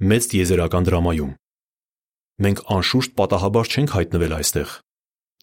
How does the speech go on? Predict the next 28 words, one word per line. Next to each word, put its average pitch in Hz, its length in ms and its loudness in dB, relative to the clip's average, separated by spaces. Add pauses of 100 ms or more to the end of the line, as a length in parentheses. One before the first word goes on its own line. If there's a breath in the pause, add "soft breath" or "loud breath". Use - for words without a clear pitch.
Դեյվիսը 151 380 0
չի - 160 0
սովորեցնում, 90 600 2
որ 101 120 2
Աստված 104 380 0
է 87 100 0
ստեղծել 87 440 0
տիեզերքն 98 480 0
ու 92 80 2
մարդկային 87 480 0
կյանքը։ 95 320 -2 (640)
Իսկ 107 160 0
դուք 175 200 -2
ինչ 80 140 0
եք 76 140 -4
կարծում։ - 400 -6 (720)
Այն, 160 180 -2
որ 131 160 2
տիեզերքն 117 460 0
ու 98 80 2
երկիրը 92 400 0
կյանքի 92 400 -2
գոյության 98 460 2
համար 98 320 0
անհրաժեշտ 95 580 0
բոլոր 92 400 2
պայմաններն 95 580 0
ունեն, 82 300 0